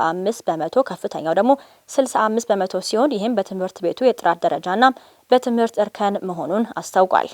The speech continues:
ኤሌክትሪክ ተቋርጦ የሚቆይበትን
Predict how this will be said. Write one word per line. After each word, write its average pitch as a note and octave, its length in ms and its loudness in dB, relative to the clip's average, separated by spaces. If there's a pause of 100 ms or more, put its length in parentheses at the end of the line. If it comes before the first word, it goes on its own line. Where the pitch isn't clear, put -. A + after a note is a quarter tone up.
(1160)
ኤሌክትሪክ C4+ 440 0
ተቋርጦ G#3 380 0
የሚቆይበትን G3 800 -2